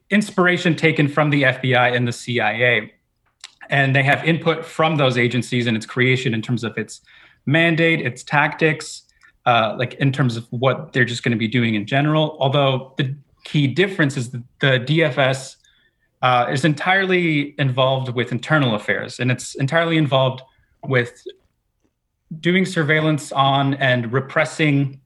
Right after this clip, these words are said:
subversive actions, and particularly communist and socialist organizations in Mexico.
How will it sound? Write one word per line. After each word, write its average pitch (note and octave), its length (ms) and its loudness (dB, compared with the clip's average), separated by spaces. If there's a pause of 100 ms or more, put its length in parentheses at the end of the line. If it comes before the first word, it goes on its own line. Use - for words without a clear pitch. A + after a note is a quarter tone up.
subversive C#3 960 -2
actions, C3 600 0
and A#2+ 420 -2 (440)
particularly D#3 800 2 (360)
communist D#3+ 400 2
and C#3 80 0
socialist C3+ 540 0
organizations A#2+ 640 -2
in B2+ 260 0
Mexico. - 640 -6